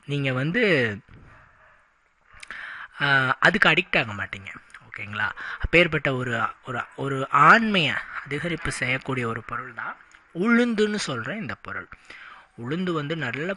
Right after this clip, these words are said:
புரோட்டீன் கண்டென்ட் இருக்கிற ஒரு பொருள், ஆண்களுக்கு ரொம்ப நல்லது. இந்த உளுந்து வந்து சும்மா ஒரு ரெண்டு ஸ்பூன் அளவுக்கு உளுந்து எடுத்துட்டு ஊற வச்சுட்டு, அதோட நாலு வெந்தயத்தை கூட போடலாம். ஆ, தேவைன்னா,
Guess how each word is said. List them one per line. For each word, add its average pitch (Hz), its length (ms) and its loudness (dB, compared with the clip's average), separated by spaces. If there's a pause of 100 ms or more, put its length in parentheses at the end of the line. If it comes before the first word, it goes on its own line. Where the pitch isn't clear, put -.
(100)
புரோட்டீன் 170 400 -2
கண்டென்ட் 127 440 -4
இருக்கிற 120 440 -4
ஒரு 110 180 -6
பொருள், 110 260 -8
ஆண்களுக்கு 180 680 0
ரொம்ப 123 320 -8
நல்லது. 98 400 -12 (760)
இந்த 143 220 -4
உளுந்து 214 560 -4
வந்து 147 640 -6 (840)
சும்மா 233 220 -6
ஒரு 151 200 -6
ரெண்டு 175 340 -6
ஸ்பூன் 190 420 -10
அளவுக்கு 127 500 -8
உளுந்து 135 160 -12
எடுத்துட்டு 107 560 -10 (480)
ஊற 143 220 -8
வச்சுட்டு, 127 640 -8 (380)
அதோட 135 320 -4
நாலு 120 300 -4
வெந்தயத்தை 139 540 -6
கூட 135 180 -6
போடலாம். 107 540 -6 (960)
ஆ, 123 400 -4 (100)
தேவைன்னா, 180 420 4